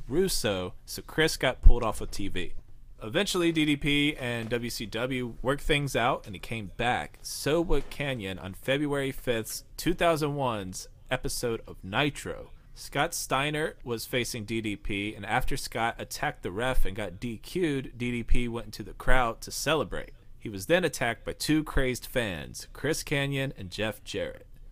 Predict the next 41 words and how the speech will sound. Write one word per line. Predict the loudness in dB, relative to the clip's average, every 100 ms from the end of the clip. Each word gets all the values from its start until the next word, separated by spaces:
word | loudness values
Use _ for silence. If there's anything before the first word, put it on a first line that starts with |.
| -8
In | 0 2 4
response | 2 2 4 4 4 0
to | -2
Chris's | 2 0 0 -4
attack | -2 0 0 0
and | -2
his | -2 -2
new | -2 0
alliance, | 0 2 2 0 -4
D | -4 0 0
D | 6
P | 6 6
said | 4 0
he'd | 0 -2
take | -2 0 2
on | 0
Kanyon | 0 0 0 0 -2
anywhere, | -2 -2 2 4 4 4 2
anytime, | -2 -2 -4 -2 2 2 2 -2 -4
and | -8 0
Double | 0 2
J | 2 2 2
thought | 2 0
a |
good | 2 0 0
time | -2 0 0 -2 -2
and | -2 4
place | 6 6 4 0 -2
would | -2
be | -2
right | -2 0 0 0
before | -2 0 4 4
their | 2 -2
match | 0 -2 -4 -8
at | -10
Super | -8 -4 -2 -2
Bra | 0 0 0 -2 -4 -10 -10
Revenge | -8 -4 2 2 2 -4 -8 -10 -10 -6
on | -4 -4 -8
February | -6 -2 0 0 0
eighteenth, | -4 -8 -8 -10 -10